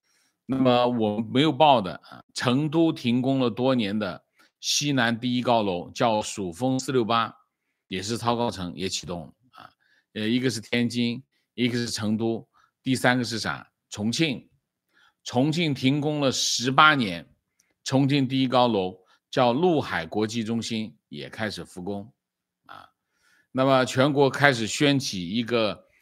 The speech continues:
超高层写字楼复工潮啊。那背后是啥？背后都是央企，央企在背后操作。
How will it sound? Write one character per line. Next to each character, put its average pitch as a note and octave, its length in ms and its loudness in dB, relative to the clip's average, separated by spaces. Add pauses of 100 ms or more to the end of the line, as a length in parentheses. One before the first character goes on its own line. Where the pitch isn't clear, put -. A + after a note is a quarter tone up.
(260)
超 E3 360 6
高 D#3 280 4
层 C3+ 200 -2
写 G#2 240 -2
字 A2 140 -4
楼 A2+ 160 0
复 A#2+ 180 -10
工 A#2+ 200 -4
潮 C#2 340 -12 (540)
啊。 - 240 -20 (560)
那 B2 100 -4
背 E3 240 6
后 E3 180 6
是 A#2+ 160 -2
啥？ B1 320 -8 (640)
背 C#3 180 2
后 A#2 200 -2
都 G#2+ 100 -8
是 G#2 200 -10
央 G2+ 260 -2
企， - 320 -12 (1000)
央 C#3+ 320 2
企 F2 220 -8
在 G2 180 -4
背 G2 200 -4
后 F2+ 160 -8
操 E2+ 240 -10
作。 F2 340 -10